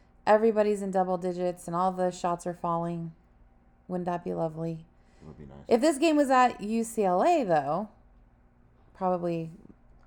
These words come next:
Speaker 1: honestly, might have a different
Speaker 2: Yeah, probably.
Speaker 1: prediction. But
Speaker 2: Probably.
Speaker 1: I will never not pick Arizona, as you know, but I'm sure Jason would pick U C L A if it was at Pauley, but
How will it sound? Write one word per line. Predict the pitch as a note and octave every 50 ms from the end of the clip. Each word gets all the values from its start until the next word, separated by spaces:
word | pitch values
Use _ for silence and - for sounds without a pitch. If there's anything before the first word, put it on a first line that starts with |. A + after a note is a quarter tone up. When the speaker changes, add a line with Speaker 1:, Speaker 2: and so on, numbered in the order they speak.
| _ - -
Speaker 1:
honestly, | - E3+ E3 E3 E3 - E3 D#3+ D#3 D#3 D#3+
might | E3 D#3+ D#3 - - _ _
have | D#3 D#3 E3+ D#3+
a | D#3+
different | D3+ E3 D#3 - - D#3 D3 -
Speaker 2:
Yeah, | C#3 B2+ G#2
probably. | - - A#2+ A#2+ A#2 G2+ B2+ F3
Speaker 1:
prediction. | G3 G3+ G3 - - - D3+ C#3 C#3+ D3+ D#3+ E3+
But | F#3 F3 D3+ D3+ A2 - -
Speaker 2:
Probably. | B2 A#2 G#2+ F#2+ F#2+ G#2 - - - - - - -
Speaker 1:
I | - A#3 C#4+ D#4+
will | E4+ D#4+
never | D4 D4 C#4+ C#4+ C4 C#4 B3+ A#3+
not | A#3 A3+ A3+ G#3+ G#3 F#3+ - -
pick | A#3 G#3+ - G#3
Arizona, | G3 G3 F#3+ F#3 F#3+ E3 D#3 D#3
as | D#3 D#3+ E3 E3+
you | F3 F3
know, | E3+ D#3 C#3 C3 C#3
but | D#3 D3+ D3
I'm | D#3 E3 F3
sure | - A3+ A3
Jason | G3 G#3 G3+ G3 - F3 D#3+ D3
would | - - - - - - - _ _ _ _
pick | - F3+ D#3+ - -
U | E3+ E3+
C | E3 - E3+
L | E3 D#3+
A | D#3
if | D#3 D3+
it | D#3+
was | D3+ D3+ D#3
at | E3 D3+ - -
Pauley, | - D#3 D3 B2 A#2+ B2+ D3+ E3
but | - - C3+ -